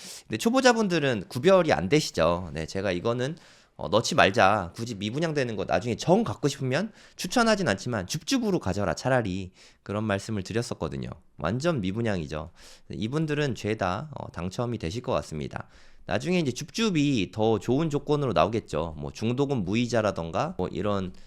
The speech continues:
뭐 계약금, 계약금이 보통 십 퍼센트인데 좀 깎아줘서 뭐 한 오 퍼센트로 깎아준다던가 아니면 계약금 천만 원으로 낮춰준다던가 각종 혜택을 주면서 사람들을 꼬실 것 같거든요. 그래서 이런 거는, 어, 정 사고 싶으면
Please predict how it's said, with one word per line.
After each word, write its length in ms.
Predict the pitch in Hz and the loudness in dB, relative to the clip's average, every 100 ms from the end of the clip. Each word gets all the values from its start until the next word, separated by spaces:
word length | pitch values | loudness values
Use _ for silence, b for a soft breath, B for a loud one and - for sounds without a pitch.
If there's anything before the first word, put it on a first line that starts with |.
| b b | b b
뭐 160 | - 65 | -12 -2
계약금, 540 | 113 131 151 101 73 - - b | 4 4 4 0 0 -2 -16 b
계약금이 360 | - 117 147 147 | 0 2 2 0
보통 260 | 110 107 113 | -2 -2 -4
십 160 | - | -2
퍼센트인데 680 | 226 202 180 127 113 101 - | 0 2 0 0 0 -2 -4
좀 140 | 90 92 | -6 -2
깎아줘서 640 | - - 196 151 120 180 | -2 2 2 2 0 -4
뭐 180 | - 95 | -4 -4
한 120 | 104 | -2
오 160 | 107 117 | -4 0
퍼센트로 440 | 170 165 139 113 | 0 0 -2 -4
깎아준다던가 840 | 139 - 170 135 98 78 76 - - | -4 -2 -2 0 -2 -2 -6 -8 -8
아니면 180 | 87 82 | -8 -2
계약금 400 | 110 123 135 120 | 0 0 0 0
천만 340 | 180 214 214 | 2 6 6
원으로 200 | 165 139 | 4 2
낮춰준다던가 920 | 76 - 139 139 110 85 73 - - B B B B | -2 -2 -4 -2 -2 -2 -4 -4 -6 B B B B
각종 380 | 139 - 214 208 | -4 2 4 4
혜택을 560 | 226 - 247 226 208 | 4 6 8 8 6
주면서 480 | 147 139 127 143 98 | 4 2 2 4 2
사람들을 500 | 104 156 190 151 131 | 4 2 4 2 0
꼬실 460 | 151 208 220 214 - | 0 0 0 -2 -2
것 160 | 160 | -4
같거든요. 560 | - - 98 87 69 143 - B B B B | -4 -6 -4 -4 -6 -8 -12 B B B B
그래서 240 | 110 113 | -4 -2
이런 260 | 82 127 185 | 0 0 2
거는, 420 | 175 180 156 90 _ | 0 0 -2 -6 _
어, 160 | - - | -12 -6
정 240 | 123 165 | -2 0
사고 240 | 190 214 233 | 2 0 -2
싶으면 520 | - 147 104 120 | -2 -2 0 -2